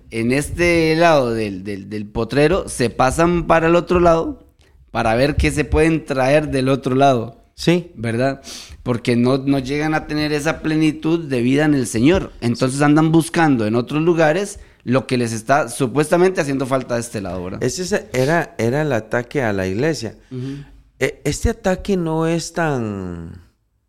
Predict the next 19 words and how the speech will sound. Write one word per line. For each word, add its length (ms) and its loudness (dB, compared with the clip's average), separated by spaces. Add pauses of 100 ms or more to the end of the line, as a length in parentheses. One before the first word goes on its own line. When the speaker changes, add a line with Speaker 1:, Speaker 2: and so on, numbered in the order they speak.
(1040)
Speaker 2:
no 180 2
es 160 -4
tan 180 0
event-, 480 0 (100)
evidentemente 840 0
satánico. 720 -6 (240)
Speaker 1:
Ujú. 300 -8 (320)
Speaker 2:
O 40 -20
sea, 440 -2
la 220 0
i-, 200 -2
no 320 2
era 160 2
que 160 -2
se 100 -2
metían 420 0
en 60 0
la 80 2
iglesia 720 -2